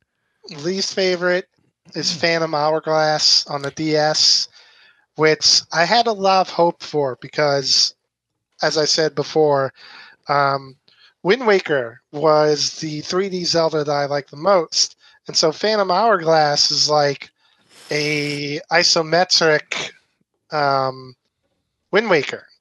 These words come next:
Speaker 2: Yeah.
Speaker 1: But, uh, it's been so long, I can't really remember what I hated about it, but I distinctly remember des-, despising the way the items worked,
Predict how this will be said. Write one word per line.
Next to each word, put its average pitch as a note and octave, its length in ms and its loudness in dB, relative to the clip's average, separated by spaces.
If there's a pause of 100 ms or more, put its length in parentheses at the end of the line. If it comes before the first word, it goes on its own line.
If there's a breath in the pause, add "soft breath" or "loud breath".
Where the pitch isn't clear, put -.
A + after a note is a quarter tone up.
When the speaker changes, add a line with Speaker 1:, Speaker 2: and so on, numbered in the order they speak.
Speaker 2:
Yeah. A#2 200 -6 (200)
Speaker 1:
But, D3+ 340 4 (1300)
uh, - 160 -6 (320 loud breath)
it's G3+ 160 -2
been C#4 200 0
so B3+ 220 2 (120)
long, F#3 500 2 (360 soft breath)
I D#3+ 60 -6
can't A3 320 -4
really F#3+ 280 2
remember E3+ 480 0
what D#3 200 0
I C#3+ 120 0
hated D#3 360 -2
about G3 320 2
it, A3 140 -2 (640 soft breath)
but E3 380 2
I D#3+ 220 -2 (380)
distinctly A3+ 800 -2
remember F3 800 -2 (1300)
des-, - 340 -6 (100)
despising F3+ 1000 -2
the D#3+ 220 -6
way D#3+ 400 0
the C#3+ 360 -12
items E3+ 540 -2
worked, D#3+ 420 0